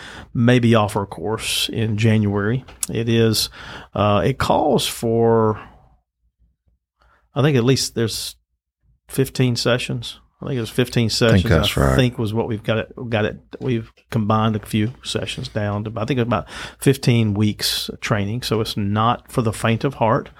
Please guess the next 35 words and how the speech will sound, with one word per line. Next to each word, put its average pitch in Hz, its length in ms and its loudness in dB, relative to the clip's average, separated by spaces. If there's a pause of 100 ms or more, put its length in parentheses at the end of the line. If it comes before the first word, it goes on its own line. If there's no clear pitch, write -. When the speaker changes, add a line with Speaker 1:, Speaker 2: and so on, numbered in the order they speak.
(180)
Speaker 2:
Right. 78 300 2
Speaker 1:
Uh, 101 360 0 (140)
but 113 400 2
it, 107 380 0 (180)
it 107 140 -2
actually 120 460 2
is 107 400 0
really 123 400 2
good 113 440 2
training, 120 580 2 (420)
if 131 180 0
nothing 135 400 4
else, 117 360 0
to 113 120 -2
be 107 500 0 (140)
a 101 60 -8
listener. 104 600 -8 (520)
And 107 240 0
in 101 100 2
today's 107 440 4
world, 107 420 2
with 95 160 0
so 107 220 -4
many 110 220 0
people 107 600 -2 (460)
trying 131 480 2
to 135 100 4
get 127 240 2
their 120 160 4
voices 110 720 0
out, 113 300 -2
trying 120 560 2
to 107 180 -2
be 101 180 0
heard, 110 760 0